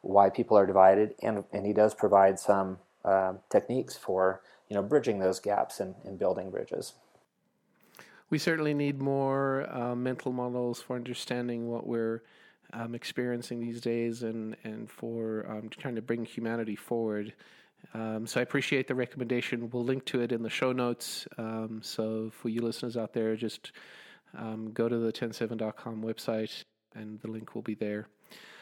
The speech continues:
Speaker 2: Uh, Ron, thank you so much for spending your time with me. Um, I always appreciate talking to you, and it was wonderful getting you on the show, and maybe we'll get you back in a year or so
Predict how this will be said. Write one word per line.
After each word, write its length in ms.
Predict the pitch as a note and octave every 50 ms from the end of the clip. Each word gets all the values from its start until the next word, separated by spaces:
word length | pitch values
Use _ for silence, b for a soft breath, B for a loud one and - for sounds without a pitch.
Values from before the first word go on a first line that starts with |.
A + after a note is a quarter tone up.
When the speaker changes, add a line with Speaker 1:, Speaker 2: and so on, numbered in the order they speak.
| B B B B B B B
Speaker 2:
Uh, 220 | C3+ C3+ C#3 C#3+
Ron, 340 | C#3 D3 E3+ F3 E3+ E3+ E3+
thank 340 | D#3+ - - F#3 F3+ F3 -
you 100 | F#3 E3+
so 320 | D#3 - - - E3 D#3+ D#3+
much 400 | D#3+ C#3+ C#3+ C#3 - - - -
for 180 | - - C#3
spending 500 | B2+ - - - - C3+ C3+ C3+ C3+ C3
your 120 | B2+ B2+ B2
time 320 | - - C#3 C3+ C3+ C3+
with 220 | C3 C3 - - C#3
me. 420 | C3+ C3+ C3+ C3 C3 C3 B2 A#2+ - - -
Um, 380 | C3 B2 A#2 A#2 A#2 A#2 A#2 A2+
I 80 | A2+
always 280 | A#2 A#2+ A#2+ A#2+ A#2 A#2
appreciate 600 | A#2+ - - A#2+ A2+ - - B2 B2 A#2+ A#2 -
talking 320 | - B2 A#2 - - B2
to 160 | A2 - - A2
you, 300 | A2+ A#2 A#2 A#2 A2+ A2
and 200 | A2 A2 A2 A2 _ b b b b b b b
it 40 | C3+
was 160 | B2+ A#2 A#2+
wonderful 400 | B2 B2 B2+ A#2+ - - C3 B2+
getting 260 | A#2+ B2 B2 B2 A#2+
you 120 | A#2+ A#2+ A#2+
on 120 | A#2 A#2+
the 60 | A#2
show, 380 | G#2+ - - C#3+ C#3 D#3 F3+ F#3
and 460 | F3+ - B2+ B2 A#2+ A#2+ A#2+ A#2+ A#2+
maybe 220 | B2+ D3 E3 F3+
we'll 140 | F#3+ F#3+ F#3+
get 240 | F3 F#3+ G3 - -
you 40 | F3+
back 320 | F3+ F3+ F#3 F3+ F#3 -
in 220 | F#3+ F3+ F3+ F#3 E3+
a 60 | D#3
year 260 | D#3 D#3+ F3+ G3 G3+
or 60 | G3+
so 480 | F#3+ - - G#3+ A3 A#3 A#3+ A#3+ A3+